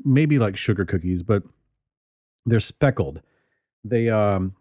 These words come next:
they look like they've been peppered throughout, and, uh, they're flat on the bottom, rounded everywhere else.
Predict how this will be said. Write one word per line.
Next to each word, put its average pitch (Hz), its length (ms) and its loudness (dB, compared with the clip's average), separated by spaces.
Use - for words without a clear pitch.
they 113 120 0
look 131 160 2
like 127 140 0
they've 98 200 0
been 98 180 2
peppered 90 540 -2
throughout, 92 400 0
and, 107 320 0
uh, 95 220 2
they're 101 100 0
flat 117 280 0
on 113 60 0
the 110 80 0
bottom, 101 380 0
rounded 104 340 0
everywhere 95 300 0
else. 90 340 -4